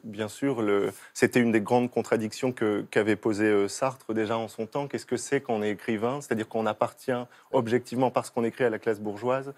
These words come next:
de vouloir écrire contre la classe bourgeoise, de vouloir écrire pour les dominés.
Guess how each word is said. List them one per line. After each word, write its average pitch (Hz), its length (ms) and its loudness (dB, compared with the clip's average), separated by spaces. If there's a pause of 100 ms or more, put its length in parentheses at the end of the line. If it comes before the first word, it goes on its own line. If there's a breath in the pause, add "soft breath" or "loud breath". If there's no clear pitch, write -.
(260 loud breath)
de 120 60 0
vouloir 107 300 0
écrire 117 260 -4
contre 127 280 0
la 110 100 0
classe 107 200 -2
bourgeoise, 113 540 -4 (300 loud breath)
de 113 40 0
vouloir 107 280 4
écrire 113 260 -2
pour 131 220 2
les 113 80 4
dominés. 113 500 -2